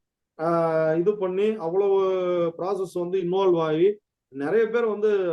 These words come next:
அத்தி பழங்களையே பார்த்தா தூரமா ஓடிடுவாங்க. அந்த அளவுக்கு வந்து இருக்கக்கூடிய காலத்துல இருந்து இப்போ வந்து அத்தி பழங்கள்லாம் வந்து சாப்பிடலாம் அப்படிங்கிற ஒரு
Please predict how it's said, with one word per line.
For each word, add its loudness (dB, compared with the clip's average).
அத்தி -6
பழங்களையே 4
பார்த்தா -2
தூரமா 0
ஓடிடுவாங்க. 0
அந்த -8
அளவுக்கு -2
வந்து 0
இருக்கக்கூடிய -2
காலத்துல -2
இருந்து -2
இப்போ -4
வந்து -4
அத்தி -6
பழங்கள்லாம் 2
வந்து -2
சாப்பிடலாம் 0
அப்படிங்கிற -2
ஒரு 2